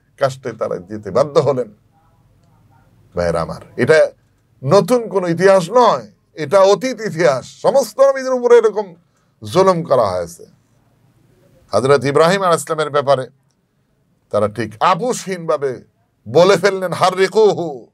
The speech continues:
ক্বালু, "হাররিকুহু", তারে পোড়াও। তাফসীরে এসেছে, "ওয়ানসুরু আলিহাতিকুম ইন কুনতুম ফাইলুন", এবং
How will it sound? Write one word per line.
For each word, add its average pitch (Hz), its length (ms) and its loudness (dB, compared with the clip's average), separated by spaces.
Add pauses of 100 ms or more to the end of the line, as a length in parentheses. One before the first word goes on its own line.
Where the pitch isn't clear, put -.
(440)
ক্বালু, 180 360 4
"হাররিকুহু", 202 1120 0 (1040)
তারে 120 300 2
পোড়াও। 151 520 2 (1800)
তাফসীরে 151 400 2
এসেছে, 139 480 -4 (1700)
"ওয়ানসুরু 175 540 0
আলিহাতিকুম 208 1040 -2 (100)
ইন 190 200 -12
কুনতুম 160 440 -14
ফাইলুন", 110 580 -4 (1600)
এবং 170 400 0